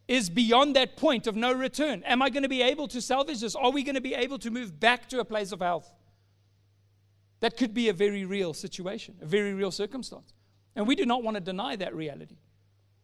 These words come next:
Some of you may be battling, like we prayed for this morning, with health issues. And there's an actual diagnosis and there's an actual issue, and we don't wanna say, "No, no, it doesn't exist." I don't like that theology that says if,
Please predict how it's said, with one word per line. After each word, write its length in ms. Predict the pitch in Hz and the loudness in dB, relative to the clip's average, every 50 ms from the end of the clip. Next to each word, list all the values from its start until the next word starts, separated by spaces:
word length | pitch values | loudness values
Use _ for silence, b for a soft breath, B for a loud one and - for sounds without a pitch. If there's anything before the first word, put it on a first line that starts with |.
| _ _ | _ _
Some 200 | - - 262 262 | 4 4 4 4
of 100 | 254 233 | 4 2
you 100 | 247 254 | 2 4
may 160 | 247 247 247 | 6 6 6
be 100 | 240 247 | 4 2
battling, 420 | 196 240 240 240 233 - 240 240 233 | 2 2 2 2 2 0 -2 2 2
like 180 | 226 214 - | 2 2 2
we 100 | 233 226 | 0 -2
prayed 260 | - - 233 226 - | 2 2 2 2 2
for 120 | - 247 226 | 0 -4 -4
this 200 | 190 220 - - | -4 -6 -6 -4
morning, 280 | 226 233 240 240 233 | -4 -2 -2 -2 -2
with 140 | 226 233 - | -2 -2 -2
health 360 | 190 214 294 277 196 - - - | 0 2 2 2 0 -2 -8 -10
issues. 440 | 196 156 - - 156 156 - - _ _ _ _ _ _ _ _ _ _ _ _ _ _ _ _ _ - | -10 -10 -8 -10 -14 -16 -18 -20 _ _ _ _ _ _ _ _ _ _ _ _ _ _ _ _ _ 0
And 180 | - 233 240 254 | 2 4 6 6
there's 160 | 254 233 190 | 6 6 4
an 100 | 233 233 | 4 4
actual 300 | 240 254 - - 269 254 | 4 4 4 0 -2 0
diagnosis 640 | 190 247 233 233 208 220 240 285 277 - 254 208 - | 4 6 6 6 4 4 2 2 0 0 -2 -6 -4
and 80 | 226 226 | -2 0
there's 160 | 226 214 185 | 0 0 0
an 80 | 226 240 | 0 0
actual 380 | 233 233 - - 254 233 240 254 | 0 0 0 -4 -6 -6 -4 -4
issue, 320 | 285 285 220 - 247 226 | -4 -4 -2 -2 -2 -2
and 100 | 208 208 | -2 -2
we 80 | 214 220 | -2 0
don't 160 | 233 247 254 | 0 0 0
wanna 140 | 262 254 226 | 0 -2 -2
say, 140 | - 233 | -2 -2
"No, 180 | 220 226 247 254 | 2 2 2 4
no, 200 | 254 262 262 254 | 4 2 2 2
it 80 | 247 - | 2 2
doesn't 240 | 240 226 226 254 | 0 -2 -2 -2
exist." 500 | 262 214 190 208 247 247 - - - - _ _ _ _ _ _ _ _ _ _ _ _ _ _ _ _ _ _ _ _ _ _ - - | -4 -4 -2 -2 -2 -2 -2 -4 -10 -14 _ _ _ _ _ _ _ _ _ _ _ _ _ _ _ _ _ _ _ _ _ _ -4 -2
I 80 | 262 - | -2 2
don't 340 | 156 - 226 262 320 381 | 4 6 6 6 4 4
like 240 | 247 220 262 262 - | 2 2 2 2 2
that 220 | - 247 240 - - | 0 -2 -2 -2 -2
theology 500 | 247 247 240 254 294 320 269 247 240 214 | 0 0 2 2 0 0 -2 -4 -4 -2
that 160 | 220 220 214 | -2 -4 -2
says 220 | - 254 254 196 247 | -2 -4 -2 -2 -2
if, 160 | 247 - | -4 -4